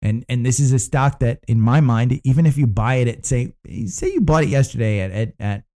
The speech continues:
um, one ninety-seven, you know, for tax purposes, you could take the loss, you know, if you got some other gains on it. Uh, if you need that money, you shouldn't be investing it anyway. But if you wanna hold on to it,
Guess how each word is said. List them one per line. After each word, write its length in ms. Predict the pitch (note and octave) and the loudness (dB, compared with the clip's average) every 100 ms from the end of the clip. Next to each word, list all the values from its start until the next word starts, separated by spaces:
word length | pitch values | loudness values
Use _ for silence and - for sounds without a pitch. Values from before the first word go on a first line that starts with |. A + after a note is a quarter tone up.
| _ | _
um, 400 | A2 G2 F#2+ G2 - _ _ _ _ _ _ - - | -4 -2 -2 -4 -8 _ _ _ _ _ _ -20 -4
one 240 | B2+ C#3+ | 0 2
ninety-seven, 680 | C3+ C#3+ A#2+ - A#2 G#2 - - _ _ _ _ _ _ _ - | 2 0 -2 -2 -4 -4 -8 -16 _ _ _ _ _ _ _ -6
you 80 | F3+ | -2
know, 320 | C#3 C3 B2+ _ - | 0 -2 -6 _ -6
for 140 | B2+ | -2
tax 340 | - C#3 D3 | 2 4 2
purposes, 600 | - D#3+ D3 D3 - E3 | 0 0 0 -2 -2 -6
you 140 | F#3+ A#3 | -4 -2
could 120 | E3+ | 2
take 200 | D3 - | 2 0
the 60 | A#2 | -2
loss, 540 | G#2 G#2 C3 C#3+ - _ _ - | 0 2 2 0 -6 _ _ -6
you 80 | C3 | -4
know, 120 | F#2+ | -2
if 100 | G#2 | -4
you 80 | A2+ | -2
got 160 | A2 | -2
some 120 | - G#2 | -2 -2
other 180 | A2 | 0
gains 420 | G2+ G#2 A2 A2 A2+ | -2 -2 -4 -2 0
on 180 | A#2 | 0
it. 160 | C#3 E3 _ _ _ - | 0 -4 _ _ _ -10
Uh, 160 | A2+ - | -8 -4
if 120 | D3 | -2
you 120 | C3+ D3+ | 2 2
need 220 | D#3+ E3+ | 2 2
that 160 | F3+ | 0
money, 200 | F3+ F#3 | 0 0
you 140 | A3 A3+ | 0 -2
shouldn't 260 | - A3 | -2 -2
be 140 | A3+ A#3 | 0 0
investing 480 | A3 A3 A3 G3+ A3 | 0 0 0 0 0
it 100 | G#3+ | 2
anyway. 460 | A3+ G3+ G2+ - - _ _ _ _ _ _ - | 2 2 0 -4 -20 _ _ _ _ _ _ -6
But 320 | A#2 D#3+ C#3+ - | 0 0 0 -4
if 140 | B2+ | 0
you 80 | C#3+ | 2
wanna 180 | F3 G3 | 2 2
hold 220 | E3+ F3 | 2 2
on 180 | F3+ A3 | 0 2
to 120 | C#3+ | 0
it, 200 | C#3 - | 0 -4